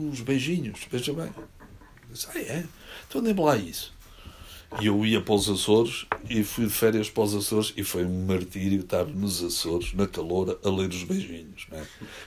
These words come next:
Depois disse-lhe que editava, não é? E a partir dos beijinhos, em noventa, que isto foi em noventa e cinco, saiu em noventa e seis,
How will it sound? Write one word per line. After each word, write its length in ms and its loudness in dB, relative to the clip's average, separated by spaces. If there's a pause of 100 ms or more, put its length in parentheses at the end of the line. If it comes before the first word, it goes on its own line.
Depois 260 0
disse-lhe 380 -2
que 120 -6
editava, 480 2
não 120 -8
é? 60 -10 (720)
E 440 6 (160)
a 100 10
partir 520 6
dos 240 2
beijinhos, 720 4
em 100 6
noventa, 460 4
que 380 -4
isto 400 -4
foi 120 0
em 40 2
noventa 360 0
e 60 2
cinco, 400 0 (280)
saiu 300 2
em 40 2
noventa 340 0
e 60 2
seis, 320 2